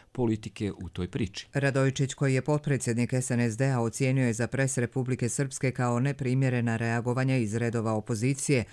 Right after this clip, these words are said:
Speaker 2: za koju kaže da se mjesecima zalaže za borbu protiv korupcije, a onda ovo hapšenje osuđuje. „Ako je neko zabrljao, bez obzira na to iz koje je partije, postoje organi koji treba da urade svoj dio posla”, rekao je Radojičić.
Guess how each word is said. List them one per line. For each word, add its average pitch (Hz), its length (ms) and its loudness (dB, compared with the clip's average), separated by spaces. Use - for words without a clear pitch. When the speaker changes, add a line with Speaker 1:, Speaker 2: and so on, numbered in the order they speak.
Speaker 2:
za 143 180 2
koju 185 200 2
kaže 147 280 2
da 120 120 2
se 117 220 0
mjesecima 127 580 2
zalaže 127 500 0
za 110 140 -2
borbu 120 340 0
protiv 123 360 -2
korupcije, 131 580 0
a 113 160 2
onda 147 280 2
ovo 123 240 0
hapšenje 151 520 -2
osuđuje. 135 540 2
„Ako 175 240 0
je 131 60 6
neko 135 240 2
zabrljao, 123 500 0
bez 139 200 2
obzira 107 380 0
na 113 160 0
to 131 140 -2
iz 110 160 -2
koje 131 240 2
je 98 80 0
partije, 135 440 -2
postoje 113 420 -2
organi 110 380 2
koji 123 200 0
treba 117 280 -2
da 107 100 0
urade 117 340 0
svoj 127 300 2
dio 123 200 2
posla”, 98 420 -4
rekao 123 380 2
je 127 140 4
Radojičić. 120 720 0